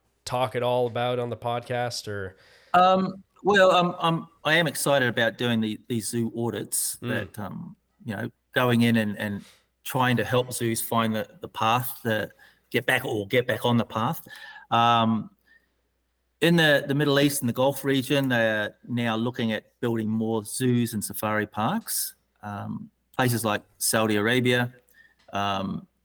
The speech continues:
Speaker 2: because they know that they're, they, you know, in thirty odd years, they may not have the oil that they had before.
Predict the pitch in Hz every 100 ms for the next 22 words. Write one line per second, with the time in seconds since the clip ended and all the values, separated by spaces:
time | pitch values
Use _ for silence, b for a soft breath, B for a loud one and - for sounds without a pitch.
0 | _ _ _ 113 - 123 113 113 117 117
1 | 110 107 110 104 - 110 113 _ _ _
2 | _ _ 120 107 113 - 127 127 120 110
3 | 107 127 131 123 123 110 117 113 107 113
4 | 107 107 120 135 127 110 104 104 123 -
5 | - 160 175